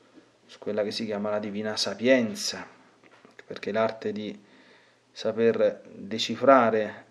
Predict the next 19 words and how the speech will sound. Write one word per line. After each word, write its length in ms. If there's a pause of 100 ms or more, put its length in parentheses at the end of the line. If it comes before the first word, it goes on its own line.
ecco, 320 (1080)
i 100
messaggi 880
che 200
Dio 220
semina 420
attraverso 400
tutte 200
le 120
creature 380
è 40
proprio 500 (420)
una 160
caratteristica, 1080 (2250)
dice 240
sempre 340
San 180
Tommaso, 520
della 400